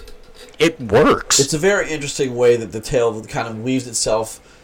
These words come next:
Speaker 2: kind of a revenge story also. It's, it's very interesting how that happens.
Speaker 1: <laughs> The irony in this movie <laughs> does not
Speaker 2: Yeah.
Speaker 1: elude me.
Speaker 2: Uh, I mean,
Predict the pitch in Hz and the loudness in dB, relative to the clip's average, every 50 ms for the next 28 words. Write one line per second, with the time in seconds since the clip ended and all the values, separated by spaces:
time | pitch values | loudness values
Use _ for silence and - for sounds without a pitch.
0 | - - - - 131 123 120 113 107 107 110 110 110 113 117 127 123 - - 123 | -20 -20 -14 -10 -8 -8 -6 -4 -4 -4 -4 -2 -4 -6 -4 -4 -6 -6 0 0
1 | 117 113 110 101 98 107 110 - - 123 120 117 113 110 - - - - - - | 0 2 2 2 0 0 -2 -2 -2 0 0 0 0 -2 -8 -14 -12 -12 -14 -14
2 | - - 127 147 165 175 165 143 139 131 - 139 131 120 120 - - - 170 175 | -12 -6 0 2 4 4 4 2 -2 -6 -6 -6 -6 -4 -4 -2 -2 -2 -4 -6
3 | 185 180 - - 90 78 80 92 101 127 - - - - - - - - - 110 | -12 -12 -10 -10 -10 -10 -8 -4 -2 -2 -2 -2 -6 -12 -20 -20 -20 -12 -2 2
4 | 120 131 107 113 120 123 120 113 107 104 101 101 95 95 95 - - 107 104 95 | 2 4 4 4 4 6 6 6 4 2 0 -2 -2 -4 -6 -4 -2 -4 -2 -2
5 | 101 131 - - 180 160 156 151 - - 127 131 143 127 117 120 117 117 113 113 | -2 -2 -2 -2 -2 -2 -2 -2 -2 -2 0 2 4 4 4 4 4 2 2 0
6 | 120 117 110 98 104 95 90 104 131 - - - - - - - - 120 120 120 | -2 -2 -2 -4 -6 -4 -4 -4 -6 -8 -12 -20 -20 -20 -18 -10 -4 0 0 0
7 | 110 - - 143 143 139 135 127 | 0 -2 -4 -4 -4 -4 -4 -6